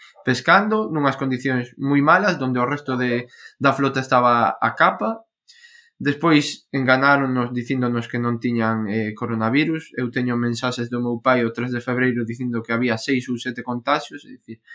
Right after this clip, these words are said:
como foi unha reiteración de mentiras, pois, eh, xa cada cousa que din nos a interpretamos que é totalmente mentira. E iso, nós non temos a certeza cen por cen, pero prácticamente de que ese barco, pois,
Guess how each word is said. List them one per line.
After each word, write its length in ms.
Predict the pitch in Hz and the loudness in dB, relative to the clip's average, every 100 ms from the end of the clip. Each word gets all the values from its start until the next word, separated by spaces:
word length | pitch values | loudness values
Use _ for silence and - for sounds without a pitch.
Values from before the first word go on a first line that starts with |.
| - - - - | -20 -20 -16 -4
como 200 | 135 135 | 0 4
foi 160 | 180 | 4
unha 480 | 190 180 170 165 160 | 6 6 8 8 8
reiteración 600 | 156 147 147 143 139 151 | 6 2 2 2 2 0
de 80 | 143 | 0
mentiras, 480 | 135 135 - 147 139 | 0 -2 0 0 0
pois, 280 | - 113 - - | -2 -4 -4 -16
eh, 200 | - - _ | -20 -20 _
xa 300 | - 156 135 113 | -2 4 4 4
cada 240 | 135 123 | 4 2
cousa 320 | 127 151 143 | 2 -2 -2
que 160 | 139 127 | -4 -2
din 220 | 139 135 | -2 -2
nos 220 | 135 139 - | -2 -4 -4
a 140 | 120 | -4
interpretamos 640 | 123 123 120 117 123 123 120 | -4 -6 -8 -6 -6 -8 -6
que 120 | 127 | -6
é 80 | 120 123 - | -4 -6 -12
totalmente 480 | 123 120 117 107 98 | -8 -6 -6 -6 -10
mentira. 400 | 95 107 95 - - - - | -14 -12 -14 -16 -20 -20 -2
E 80 | 131 | 0
iso, 200 | 120 113 | 0 -2
nós 320 | 131 131 - _ _ | -2 -2 -6 _ _
non 320 | 139 139 139 | -2 -2 2
temos 240 | 139 135 | 0 2
a 80 | 131 | 0
certeza 840 | 123 131 117 135 127 127 117 110 - _ | 0 -2 0 -4 -4 -4 -4 -6 -10 _
cen 260 | - 143 131 | -6 -4 0
por 160 | 127 123 | -2 0
cen, 240 | 139 131 | -2 -2
pero 320 | 131 113 - _ - | -4 -4 -8 _ -6
prácticamente 640 | 131 123 117 120 123 127 | -4 -4 -4 -4 -4 -6
de 80 | 113 | -6
que 160 | 113 110 | -6 -6
ese 160 | 110 | -4
barco, 240 | 113 - 113 | -4 -4 -12
pois, 320 | - - | -14 -16